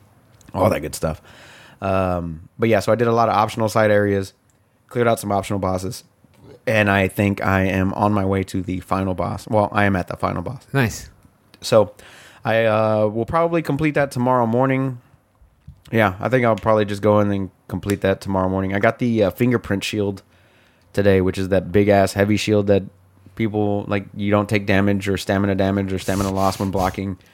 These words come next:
Speaker 1: but it weighs, like, forty pounds and it takes, like, forty-eight strength to hold it.
Speaker 2: Oh,
Speaker 1: Yeah, it's
Speaker 2: you better
Speaker 1: pretty
Speaker 2: be dedicated.
Speaker 1: You gotta be real dedicated. Um, but yeah, so, uh,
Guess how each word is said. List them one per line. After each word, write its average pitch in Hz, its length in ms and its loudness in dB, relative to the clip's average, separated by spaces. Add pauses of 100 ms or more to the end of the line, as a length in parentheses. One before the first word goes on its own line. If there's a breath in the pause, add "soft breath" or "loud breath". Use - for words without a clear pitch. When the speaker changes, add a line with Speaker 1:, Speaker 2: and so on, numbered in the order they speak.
(360 soft breath)
Speaker 1:
but 113 160 2
it 104 80 0
weighs, 104 500 0
like, 90 180 -2
forty 104 320 0
pounds 101 460 0
and 92 100 -2
it 90 80 -4
takes, - 180 -6
like, 95 140 -4
forty-eight 104 460 2
strength 101 360 0
to 98 80 -2
hold 95 300 0
it. 101 180 2
Speaker 2:
Oh, 123 380 -4 (140)
Speaker 1:
Yeah, 98 260 2
it's 87 100 -4
Speaker 2:
you 120 60 -4
better 123 120 2
Speaker 1:
pretty 107 100 2
Speaker 2:
be 92 40 -6
dedicated. 110 680 -2
Speaker 1:
You 104 100 -4
gotta 110 140 2
be 104 80 0
real 110 320 0
dedicated. 92 640 -2 (380)
Um, 95 640 0 (1080)
but 101 140 -2
yeah, 113 180 0
so, 92 300 -4 (1300 soft breath)
uh, 104 540 2